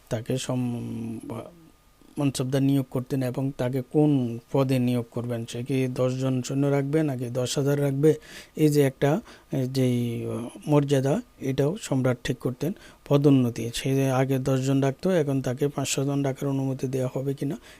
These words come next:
এটাও সম্রাটের উপর নির্ভর করবে। অর্থাৎ, কিন্তু, আহ,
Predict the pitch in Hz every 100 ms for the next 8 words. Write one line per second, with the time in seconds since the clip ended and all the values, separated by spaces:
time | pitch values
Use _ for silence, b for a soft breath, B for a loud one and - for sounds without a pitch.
0 | - - 143 135 131 127 123 127 127 147
1 | 214 B B - 131 127 120 120 127 120
2 | 123 123 127 123 139 135 127 127 -